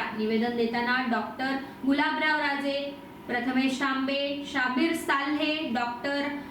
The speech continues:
दिनेश कदम, पंकज दळवी, सुदेश हाडकर, प्रमोद पवार, दैनिक सार्वभौम राष्ट्रचे तालुका प्रतिनिधी पत्रकार उत्तम पवार उपस्थित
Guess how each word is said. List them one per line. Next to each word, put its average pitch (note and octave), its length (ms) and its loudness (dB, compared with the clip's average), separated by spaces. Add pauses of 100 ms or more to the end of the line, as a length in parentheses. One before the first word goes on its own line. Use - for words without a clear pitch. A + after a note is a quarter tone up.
(180)
दिनेश E4 580 4 (180)
कदम, C#4+ 420 2
पंकज C4 520 2
दळवी, C4+ 400 2
सुदेश C#4 500 2
हाडकर, B3+ 440 0 (480)
प्रमोद D4+ 300 2
पवार, D4+ 580 2
दैनिक B3 400 2
सार्वभौम C4+ 680 0
राष्ट्रचे C4 640 -2
तालुका A#3 320 0
प्रतिनिधी A#3+ 680 4
पत्रकार B3+ 560 0
उत्तम B3 340 0
पवार G3 520 0
उपस्थित G#3 380 -4